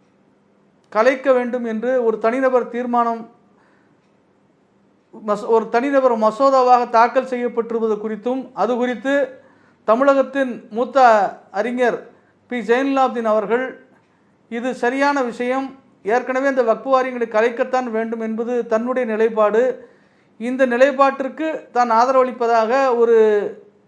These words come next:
காணொளி வெளியிட்டிருந்தார். அது குறித்து நாம் ஒரு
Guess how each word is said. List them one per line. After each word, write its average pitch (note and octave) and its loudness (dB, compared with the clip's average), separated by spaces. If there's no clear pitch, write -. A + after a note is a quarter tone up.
காணொளி A#3+ 0
வெளியிட்டிருந்தார். G#3 -4
அது A#3+ 2
குறித்து A#3+ -6
நாம் A3+ -2
ஒரு F#3+ -2